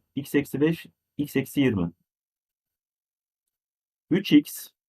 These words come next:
eksi otuz eşit yüz seksen. Buradan üç X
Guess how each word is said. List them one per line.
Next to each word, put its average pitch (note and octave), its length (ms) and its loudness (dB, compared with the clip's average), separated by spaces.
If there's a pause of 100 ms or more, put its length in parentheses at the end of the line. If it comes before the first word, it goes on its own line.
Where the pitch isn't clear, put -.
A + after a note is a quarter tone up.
(1600)
eksi C3+ 300 2
otuz B2+ 560 2 (1600)
eşit A2+ 240 -2
yüz C#3 140 -6
seksen. A2+ 440 -2 (1400)
Buradan D3 540 4 (200)
üç E3+ 220 -2
X - 320 -4